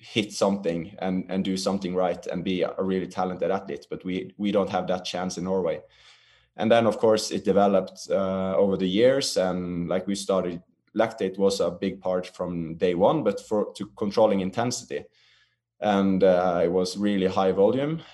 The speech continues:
And then, uh, in two thousand and sixteen, Olav Alexander, uh, Bu came into the team, and he took, took, uh, many parts of the, the training regime to a new level when it comes to controlling intensity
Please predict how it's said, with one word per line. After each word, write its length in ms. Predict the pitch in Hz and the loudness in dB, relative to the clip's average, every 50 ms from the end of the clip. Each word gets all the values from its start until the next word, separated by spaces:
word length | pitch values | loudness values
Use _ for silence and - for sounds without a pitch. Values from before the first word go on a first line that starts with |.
| - - | -14 -8
And 340 | - 107 101 101 98 98 101 | -6 -4 -2 -2 -2 0 0
then, 540 | 104 101 92 92 95 95 90 87 92 87 | 2 2 2 0 0 -2 -2 -2 -4 -4
uh, 200 | 85 82 85 85 - | -4 -6 -6 -6 -6
in 160 | 90 92 92 | -6 -6 -6
two 180 | - 104 95 92 | -4 -4 -6 -4
thousand 400 | 95 98 92 90 87 - 87 87 | -2 0 0 0 -2 -2 -6 -4
and 180 | 87 85 85 | -4 -4 -6
sixteen, 1080 | - - 92 92 87 - - - - - 98 - - - - 104 104 107 107 107 107 101 104 | -2 0 0 0 0 -2 -4 -12 -10 -8 -8 -8 -8 -6 -4 -2 -2 0 -2 -2 -4 -4 -4
Olav 600 | 101 101 98 95 92 90 92 90 87 87 87 - | -4 -2 0 0 0 0 0 -2 -4 -8 -8 -6
Alexander, 720 | - 95 92 95 - 104 101 98 92 90 90 98 98 - - - - - | -4 -4 -2 -2 -2 -2 0 0 0 0 -2 -2 -4 -6 -16 -18 -10 -8
uh, 120 | 98 90 | -6 -6
Bu 420 | 87 - 101 107 117 113 - - _ _ | -4 -4 -4 -4 -2 -4 -6 -10 _ _
came 240 | - - 95 95 95 | -6 -4 -2 -2 0
into 240 | 95 95 92 - - | -2 -2 -4 -4 -6
the 80 | - 92 | -8 -6
team, 380 | - 104 104 120 120 117 101 | -6 -4 -4 -4 -2 -4 -4
and 100 | 92 92 | -4 -4
he 160 | 98 92 92 | -2 -4 -4
took, 360 | 92 - 98 95 92 95 95 - - - _ _ _ _ _ _ - - _ _ _ _ _ | -6 -4 -6 -8 -8 -8 -14 -18 -20 -20 _ _ _ _ _ _ -20 -20 _ _ _ _ _
took, 320 | - 110 107 104 - - - | 2 2 2 2 -2 -4 2
uh, 800 | - 98 95 95 95 92 92 90 90 90 87 82 82 82 76 - - - | 4 4 6 6 6 4 4 4 2 2 2 2 2 0 -2 -4 -6 -4
many 240 | 98 110 110 110 107 | 0 0 2 2 2
parts 360 | 110 - 113 117 120 117 - | 4 4 6 6 6 4 2
of 300 | 98 107 - - - - | 2 0 0 0 -8 0
the, 460 | - 92 87 87 82 71 67 65 - - - | 2 2 2 4 2 0 0 -2 -4 -6 -8
the 80 | - | -6
training 420 | 101 - - 113 110 113 117 113 113 | -6 -2 0 2 2 2 2 2 0
regime 580 | 117 110 - - 123 117 117 117 123 123 - - | 0 0 0 -2 -2 -2 -2 0 -2 -4 -4 -6
to 160 | - 101 95 | -2 0 2
a 20 | 92 | 2
new 160 | 98 98 101 | 4 2 2
level 400 | 98 101 107 107 120 123 131 127 | 4 4 4 4 4 4 4 4
when 160 | 107 101 92 | 2 0 -2
it 80 | 98 - | -2 -2
comes 300 | 95 92 95 - - - | -2 -4 -4 -4 -8 -8
to 340 | 90 90 90 90 87 85 - - | -6 -6 -4 -4 -4 -4 -6 -6
controlling 500 | 92 92 92 - 101 98 95 92 90 92 | -6 -6 -2 0 2 2 2 2 0 -4
intensity 800 | 87 87 90 107 104 107 101 - 98 - 110 104 107 107 104 | -6 -6 -4 -4 -4 -4 -4 -6 -8 -6 -2 -2 0 0 -2